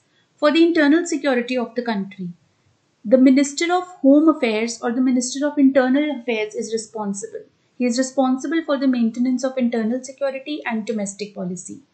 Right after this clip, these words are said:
And is, it is for your knowledge that our current Minister of Home Affairs is Shri Amit Shah. And for the external security of our country, it is the responsibility of the Ministry of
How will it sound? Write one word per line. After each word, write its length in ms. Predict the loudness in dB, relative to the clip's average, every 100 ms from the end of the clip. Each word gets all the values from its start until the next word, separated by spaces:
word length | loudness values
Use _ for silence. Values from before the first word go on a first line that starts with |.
| _ _ _ -2
And 160 | 2
is, 300 | 4 2 0 -2
it 120 | 0
is 160 | 0 0
for 120 | 0
your 140 | 4
knowledge 540 | 2 2 0 -2 -2 -2
that 240 | -4 -2
our 180 | -4 -4
current 460 | -2 2 4 4 2 -6
Minister 420 | -2 -2 -4 -8
of 60 | -8
Home 240 | -8 -10
Affairs 300 | -10 -10 -8 -6
is 260 | -6 -6
Shri 240 | -6 -8 -6
Amit 300 | -6 -6 -8
Shah. 240 | -10 -12 _ _ _ _ _ -2
And 220 | 0 2
for 100 | 2
the 100 | 0
external 520 | -2 0 4 4 4 2 -6 _
security 600 | -6 0 2 2 2 0
of 160 | 0
our 180 | -2 -4
country, 640 | -4 -4 -4 -4 -4 -4 -8 _ _
it 160 | -4 -2
is 120 | 0
the 80 | 0
responsibility 880 | -2 0 2 0 -2 -6 -6 -6 -4
of 260 | -6 -6
the 240 | -8 -8 -8 -2
Ministry 580 | 4 4 4 0 -2 0
of 260 | 0 -4